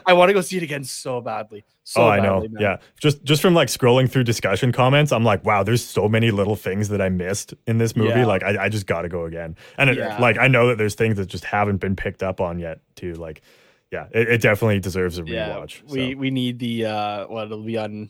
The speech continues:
Speaker 1: Netflix, I think, 'cause it's Sony technically. So,
Speaker 2: Oh, I
Speaker 1: um, but
Speaker 2: guess,
Speaker 1: we,
Speaker 2: yeah.
Speaker 1: we need it there as soon as possible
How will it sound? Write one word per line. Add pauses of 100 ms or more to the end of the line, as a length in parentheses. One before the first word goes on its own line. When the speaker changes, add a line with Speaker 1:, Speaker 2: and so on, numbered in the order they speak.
(160)
Speaker 1:
Netflix,
I
think,
'cause
it's
Sony (140)
technically.
So, (400)
Speaker 2:
Oh,
I
Speaker 1:
um,
but
Speaker 2:
guess,
Speaker 1:
we,
Speaker 2:
yeah.
Speaker 1:
we
need
it
there (1160)
as
soon
as
possible